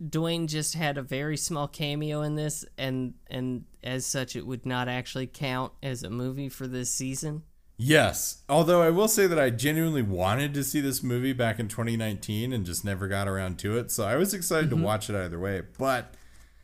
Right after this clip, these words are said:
Speaker 2: yeah, man. So the Time to Rock, the T T R, on this one. It's twenty-two minutes exactly. Uh,
Speaker 1: Jesus.
Speaker 2: yeah, so we go twenty-two minutes without seeing Dwayne.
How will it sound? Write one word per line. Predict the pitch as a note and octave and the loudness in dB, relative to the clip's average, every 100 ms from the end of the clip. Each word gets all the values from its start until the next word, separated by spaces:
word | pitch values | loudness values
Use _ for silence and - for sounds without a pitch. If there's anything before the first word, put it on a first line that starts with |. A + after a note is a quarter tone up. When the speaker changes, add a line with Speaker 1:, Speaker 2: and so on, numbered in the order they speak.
| - | -8
Speaker 2:
yeah, | A#2+ D3+ C3 | 0 4 4
man. | A2+ G2+ F#2+ | 2 0 0
So | - C3 | 0 2
the | A#2+ B2 | 2 0
Time | - F#3 F#3 | 2 4 4
to | F#3 | 2
Rock, | D3+ D3 D#3 E3+ - - | 2 2 0 -2 -10 -2
the | B2 | -2
T | - C#4 | 4 4
T | C4 F#3 | 4 4
R, | D#3+ B2+ G2 F#2 F2 - _ _ _ - - | 4 6 4 0 -4 -14 _ _ _ -14 0
on | G#2+ G#2 | 2 2
this | G#2+ - | 2 0
one. | A#2 A#2+ | 0 0
It's | G2+ - | -2 -2
twenty-two | - E3+ G3 F#3+ F#3+ E3+ | 0 2 2 2 2 4
minutes | D#3 D#3 D3 | 2 2 0
exactly. | B2+ A#2+ A#2 A2+ - F#2 B1+ - - _ _ _ _ _ - | -2 0 0 0 -2 -6 -6 -12 -20 _ _ _ _ _ -6
Uh, | E2+ D#2+ D#2 D#2 D#2 | -4 -4 -4 -4 -4
Speaker 1:
Jesus. | C#3+ D#3+ C#3 - - - - - _ - - | -2 -2 -2 -2 -6 -10 -12 -20 _ -20 -6
Speaker 2:
yeah, | G2 F#2 D#2 | -4 -2 -2
so | - F#2+ | -2 -2
we | A2 | -2
go | A2 | -2
twenty-two | G2+ G#2+ A2 G#2 A#2 | -4 -2 -2 -2 0
minutes | G#2 A2 G2+ G2+ | 0 0 0 -2
without | F#2+ F2+ | -2 -2
seeing | - G2 F2 | -2 -2 -2
Dwayne. | E2 G2+ G#2 F#2 | -2 0 0 -2